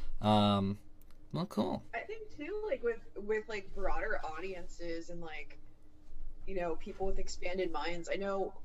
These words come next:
Speaker 2: like, with a lot of comedians, you know, there's the whole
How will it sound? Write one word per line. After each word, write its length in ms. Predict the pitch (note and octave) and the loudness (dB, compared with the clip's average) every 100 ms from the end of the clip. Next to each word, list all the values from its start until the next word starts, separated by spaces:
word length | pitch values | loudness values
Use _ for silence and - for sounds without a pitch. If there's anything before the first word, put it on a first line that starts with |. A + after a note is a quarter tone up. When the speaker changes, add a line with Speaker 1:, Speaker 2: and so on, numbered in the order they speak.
| - | -2
Speaker 2:
like, 180 | A3+ A3 | 0 0
with 120 | C#4 | -2
a 40 | |
lot 200 | E4+ A#3 | 0 0
of 80 | A3 | 0
comedians, 680 | - G3+ G3 F3 E3+ E3+ - | -4 -6 -4 -4 -4 -6 -8
you 60 | |
know, 100 | F3+ E3+ | -8 -6
there's 240 | F3+ F3+ | -8 -8
the 100 | F#3 | -8
whole 600 | F#3 G3 F#3+ F#3 F#3 F3+ | -6 0 2 2 2 -4